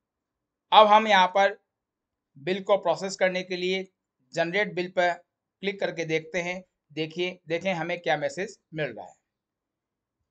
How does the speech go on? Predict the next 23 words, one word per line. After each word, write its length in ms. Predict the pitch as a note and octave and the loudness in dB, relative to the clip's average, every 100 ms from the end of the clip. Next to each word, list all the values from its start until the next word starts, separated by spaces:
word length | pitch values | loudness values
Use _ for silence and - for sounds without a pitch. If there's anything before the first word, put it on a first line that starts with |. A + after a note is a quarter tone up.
| _ - | _ -8
जनरेट 360 | D3+ F3 G#3+ A3 | -2 0 2 2
बिल 180 | G#3 | 2
पर 80 | G#3 | 2
हमने 180 | G3 G3 | 0 0
क्लिक 280 | G3 F#3+ F#3+ | -6 -8 -6
किया 320 | F#3+ F#3+ A#3 _ _ _ _ _ _ _ _ _ _ _ _ _ | 0 2 2 _ _ _ _ _ _ _ _ _ _ _ _ _
तो 80 | F#3+ | 2
हमारे 300 | F3 F3 G3+ | 4 6 4
सामने 320 | G3 F#3+ F#3+ | 4 0 2
मैसेज 360 | F#3 E3+ G3 F#3+ | 0 -2 0 4
आ 120 | E3 | 4
रहा 120 | E3 | 6
है, 280 | D#3 F3 - _ _ _ _ C3+ | 4 2 -2 _ _ _ _ 0
"Are 120 | D#3 | 0
you 120 | F3+ | 0
sure?" 360 | F3+ F3+ F3 F#3 - _ _ _ _ _ _ | -4 -2 0 -2 -6 _ _ _ _ _ _
तो 60 | E3 | -4
हमें 200 | D#3+ F3 | -2 -4
इसको 320 | - - - | -8 -8 -6
कन्फर्म 440 | - D#3 E3 F#3+ | -2 -2 -2 -2
कर 160 | F#3+ F3 | 0 -2
देना 220 | F3 F3+ | 0 -2
है 240 | F3 F#3+ | -2 -4